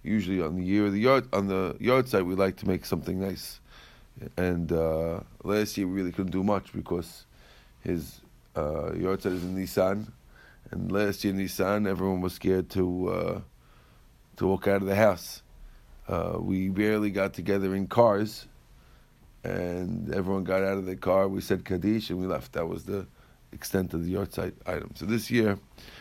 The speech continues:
uh, thank God we wanted to do more. So what we did was we tried to get all the, all his, uh, children and grandchildren, as many as over bar mitzvah as possible, to make a minyan. And, uh, we made a little minyan.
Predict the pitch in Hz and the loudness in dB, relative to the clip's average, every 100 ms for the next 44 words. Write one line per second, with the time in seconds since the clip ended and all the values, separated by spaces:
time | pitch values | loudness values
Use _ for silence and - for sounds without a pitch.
0 | - - - - - - 82 82 78 - | -20 -20 -20 -20 -10 -2 0 0 -2 -4
1 | 90 87 90 92 92 92 - - 95 92 | -4 -2 -4 -4 -6 -6 -12 -6 -2 2
2 | 104 95 95 95 90 87 - - - - | 4 2 2 0 0 -2 -12 -20 -20 -20
3 | - - - - 67 64 95 117 113 117 | -20 -20 -16 -10 -6 -4 0 0 4 4
4 | 104 90 92 104 101 98 92 92 101 98 | 4 0 2 4 4 2 0 0 0 0
5 | - - 92 92 90 90 87 82 85 87 | -4 -2 -2 -2 -2 0 0 -2 -2 0
6 | 80 107 95 90 92 85 95 92 85 80 | 0 2 2 0 -2 0 0 0 -4 -4
7 | 90 90 90 90 92 87 90 87 92 92 | -6 -6 -4 -4 -6 -4 -4 -2 -2 -2
8 | 95 87 85 - 85 - - 107 107 - | -4 -4 -4 0 0 -2 -4 -6 -6 -18
9 | - - 90 95 - 95 90 95 104 123 | -20 -10 -4 -4 -4 -6 -2 -2 -4 -8
10 | - - _ - - - - - - - | -16 -20 _ -20 -20 -20 -20 -20 -20 -18
11 | - 82 85 87 85 85 90 85 - - | -8 -4 -2 -2 -2 -4 -6 -10 -16 -10
12 | 85 82 82 87 95 92 98 92 87 87 | -4 -2 -2 0 0 2 0 0 -2 -2
13 | 90 104 | -2 -4